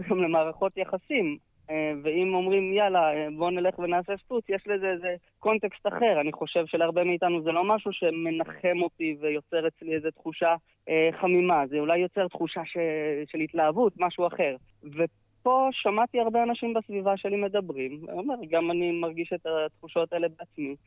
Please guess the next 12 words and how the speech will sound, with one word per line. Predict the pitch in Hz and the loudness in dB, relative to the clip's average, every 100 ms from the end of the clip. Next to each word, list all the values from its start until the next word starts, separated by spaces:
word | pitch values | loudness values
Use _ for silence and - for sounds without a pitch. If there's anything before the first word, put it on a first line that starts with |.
| _ | _
שיכול | - 160 160 208 | -2 -2 0 2
להיות | 233 262 | 2 2
שאני | 262 226 196 | 0 2 2
רוצה | 170 165 - 226 | 0 -2 -2 2
להרגיש | 226 202 202 226 - | 4 2 0 -4 -2
איזה | 196 196 - | -4 -4 -6
חיבוק, | 202 165 165 160 - | -10 0 2 2 0
איזה | 160 151 160 | -6 -6 -6
קרבה, | 180 170 165 170 175 | -2 0 2 4 4
איזה | 165 156 160 | 2 2 0
הכלה, | - 170 165 190 190 170 | 0 -4 2 4 2 2
גם | 180 | 0